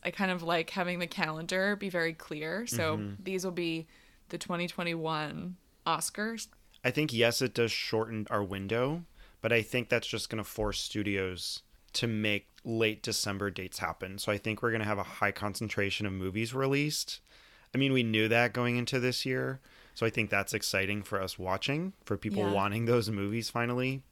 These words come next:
Speaker 2: But yeah, I guess I'm happy with not having that, like, mid-March The Father release.
Speaker 1: Yeah. I think this will be good,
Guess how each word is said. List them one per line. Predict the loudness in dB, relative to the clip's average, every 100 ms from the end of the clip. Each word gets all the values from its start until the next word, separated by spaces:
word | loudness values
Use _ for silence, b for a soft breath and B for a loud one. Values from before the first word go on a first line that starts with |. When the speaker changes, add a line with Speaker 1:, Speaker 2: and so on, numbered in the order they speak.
| _
Speaker 2:
But | 6 8
yeah, | 10
I | 8
guess | 6 4 4
I'm | 4
happy | 4 4 4
with | 4 4 2 -2 -20 -18 -2
not | 2 2
having | 6 4 4 0
that, | -2 0
like, | -2 -2 -12 -8
mid-March | -2 2 6 6 4 0 2 2 0 -4 -4 -6 -14 _ -8
The | -6
Father | -4 4 4 6 4
release. | 2 -2 -2 -4 -2 -2 -4 -6 _ -20 -6
Speaker 1:
Yeah. | -2 0 -2 -6 -16 _ 0
I | 2
think | 2 -4
this | -6
will | -4
be | -4 -2
good, | 2 2 2